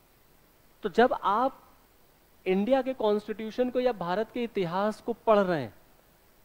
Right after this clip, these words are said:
और उसको आप link up कर ले जा रहे हैं American Constitution से या Russian Revolution से या Russian Constitution से या French Revolution से,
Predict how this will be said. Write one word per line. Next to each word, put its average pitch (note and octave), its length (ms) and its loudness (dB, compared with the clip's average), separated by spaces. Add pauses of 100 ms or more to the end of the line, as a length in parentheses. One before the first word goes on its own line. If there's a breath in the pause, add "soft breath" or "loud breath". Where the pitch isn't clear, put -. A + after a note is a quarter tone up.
(540)
और G3 140 2 (100)
उसको C4 340 0
आप G#3+ 340 0
link G#3+ 340 -2
up C4+ 200 4
कर A#3 120 2
ले G#3+ 160 -2
जा G3+ 220 0
रहे G#3 280 -2
हैं G#3 200 0
American F#3 460 -4
Constitution F#3 760 -4
से F#3 120 -6
या F3 60 -2
Russian E3 400 -6
Revolution E3 560 -4
से F3 120 -6
या E3 100 -2
Russian D3 320 -6
Constitution D#3 760 -6
से F3 240 -2 (580 loud breath)
या D3+ 100 2
French G#3+ 360 0
Revolution D#3 580 -4
से, D#3+ 220 -8